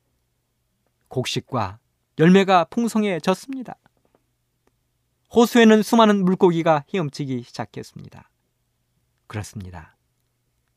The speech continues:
우리 그리스도인들은, 하나님을 믿는 사람들은 이 땅의 맑은 물의 근원이 되어야 하는 것입니다. 세상이 아무리 혼탁하고 거리가 혼란스러워도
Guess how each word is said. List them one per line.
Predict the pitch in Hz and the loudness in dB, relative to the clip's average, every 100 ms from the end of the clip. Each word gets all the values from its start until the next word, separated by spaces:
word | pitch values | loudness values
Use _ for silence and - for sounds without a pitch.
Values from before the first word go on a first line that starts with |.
| _ | _
우리 | 175 196 185 | 0 0 2
그리스도인들은, | 196 208 185 202 202 - - _ _ _ _ _ _ _ _ _ _ _ _ - | 0 0 -2 -10 -10 -16 -20 _ _ _ _ _ _ _ _ _ _ _ _ -4
하나님을 | 226 240 233 233 | 2 6 6 6
믿는 | 185 233 226 196 | 6 6 6 2
사람들은 | 160 180 180 214 262 214 _ _ _ _ _ | 0 2 2 4 2 0 _ _ _ _ _
이 | 175 - | -8 -2
땅의 | 180 156 151 143 - | 0 0 -2 -4 -4
맑은 | 127 135 135 | -4 -2 -4
물의 | 117 120 104 104 | -6 -8 -10 -8
근원이 | 170 175 160 147 | -4 -4 -6 -10
되어야 | 151 143 131 | -6 -6 -6
하는 | 127 165 165 | -10 -16 -16
것입니다. | 196 - 156 - - _ _ _ _ _ _ _ _ _ _ _ _ _ | -18 -20 -20 -20 -20 _ _ _ _ _ _ _ _ _ _ _ _ _
세상이 | 185 175 175 | 0 2 4
아무리 | 147 151 147 | 4 2 -2
혼탁하고 | 147 147 143 127 131 123 117 | -4 -8 -6 -6 -6 -6 -8
거리가 | - 120 113 107 | -8 -10 -10 -14
혼란스러워도 | - 180 165 - 180 156 - | -10 -10 -10 -14 -16 -16 -20